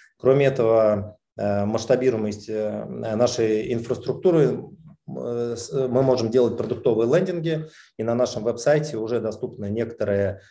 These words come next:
э, отраслевые решения. То есть мы, э, в каких-то интересных сегментах начинаем выстраивать вертикаль. Например,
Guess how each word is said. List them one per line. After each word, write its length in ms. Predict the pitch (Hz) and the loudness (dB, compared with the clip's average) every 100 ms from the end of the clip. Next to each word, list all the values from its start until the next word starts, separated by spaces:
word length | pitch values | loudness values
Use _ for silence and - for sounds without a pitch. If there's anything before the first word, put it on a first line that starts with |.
| _ - | _ -4
э, 80 | |
отраслевые 600 | 101 107 - - 135 120 110 | 0 0 0 0 0 2 0
решения. 500 | 110 - 180 143 110 | -2 -2 -2 -2 -4
То 100 | 107 | -8
есть 120 | 101 | -8
мы, 520 | 117 117 107 113 110 | -4 -4 -4 -6 -6
э, 580 | 110 107 107 107 110 - - | -4 -2 -2 -2 -4 -10 -18
в 140 | 101 - | -20 -6
каких-то 400 | 113 135 117 110 | -4 -4 -4 -2
интересных 460 | 104 123 123 104 | 2 2 2 -4
сегментах 440 | - 123 160 156 110 | -6 -2 0 0 -2
начинаем 380 | 104 120 131 | -4 -2 -2
выстраивать 480 | 107 95 120 110 104 | -2 -2 0 0 -4
вертикаль. 480 | 107 101 - 98 90 | -10 -10 -8 -8 -6
Например, 440 | 98 107 113 113 | -10 -6 -4 -4